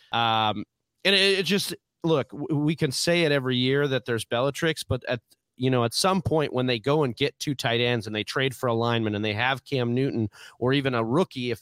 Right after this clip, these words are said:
if they go on from Cam Newton, they go to a rookie, everything spells bully ball. Everything spells conservative style of running. And that means that if somebody were to be good enough, which we saw in spurts last year to,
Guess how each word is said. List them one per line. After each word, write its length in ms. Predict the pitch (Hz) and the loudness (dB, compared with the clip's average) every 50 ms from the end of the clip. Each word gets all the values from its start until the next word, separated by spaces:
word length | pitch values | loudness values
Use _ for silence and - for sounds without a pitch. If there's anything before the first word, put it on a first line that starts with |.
| _ - | _ -8
if 140 | 123 113 | -6 -6
they 180 | - 127 120 113 107 - _ - | -4 -6 -6 -6 -8 -10 _ -4
go 160 | 127 123 113 | -4 -2 0
on 220 | 113 135 165 170 | 0 0 0 0
from 180 | - - 135 113 | 0 -2 -4 -2
Cam 220 | - 127 113 110 107 | -2 0 0 0 0
Newton, 180 | 110 - - | 0 -2 -2
they 100 | 113 107 | -2 -2
go 80 | 110 117 | -2 -2
to 80 | 113 | -2
a 60 | 107 104 | -2 -2
rookie, 360 | 127 160 160 - - 113 110 - - - - - - - _ _ - | -2 -4 -4 -4 -6 -8 -8 -8 -12 -20 -20 -20 -20 -20 _ _ -2
everything 360 | 196 247 254 294 262 240 214 | 0 0 0 0 -2 -2 -2
spells 420 | 175 - - - 214 196 190 165 131 | -2 -2 -2 0 2 2 2 2 2
bully 280 | 120 151 160 175 170 | 2 2 2 4 2
ball. 260 | 151 135 143 131 120 123 | 2 2 2 2 2 2
Everything 380 | 151 185 220 202 202 208 185 | 0 0 -2 -2 -2 -2 0
spells 460 | - - - - 196 175 170 165 - | 0 0 2 2 4 4 4 2 0
conservative 580 | - - 156 - - 165 160 151 139 143 135 - | -2 -4 -4 -2 0 0 0 0 0 -2 -4 -2
style 300 | - - 143 131 127 131 | -2 0 0 2 2 0
of 120 | 123 104 | 0 0
running. 380 | 113 120 127 131 123 120 120 - | 0 0 0 2 0 0 -2 -2
And 180 | - 123 123 139 | -2 0 0 2
that 160 | 165 190 - | 0 0 0
means 300 | 170 170 160 156 143 127 | 0 0 0 0 -2 -2
that 160 | - 135 135 _ - | -4 -6 -4 _ 0
if 240 | 175 208 226 - | 0 0 0 0
somebody 480 | - - - 208 202 190 175 160 151 147 | -2 0 0 0 0 2 2 2 2 2
were 300 | 135 127 143 156 170 170 | 2 2 2 2 2 2
to 80 | 156 139 | 0 -2
be 160 | 143 160 143 | -4 -6 -4
good 220 | 120 139 151 156 | -2 -2 0 0
enough, 360 | 127 110 107 101 117 139 - | 0 0 0 0 0 -2 -2
which 240 | - 139 131 - - _ - _ _ - | -2 -4 -4 -4 -10 _ -20 _ _ -4
we 120 | 135 160 | -2 0
saw 280 | - - - 196 170 160 | 2 2 2 4 4 2
in 80 | 147 131 | 2 0
spurts 400 | - - - 160 156 139 - - | -2 -4 -2 -2 -2 -2 -2 -2
last 400 | 123 131 151 170 170 - - - | 0 0 2 2 0 -2 -4 -2
year 220 | 120 120 131 139 | 0 0 0 0
to, 160 | - 123 107 | -2 -4 -4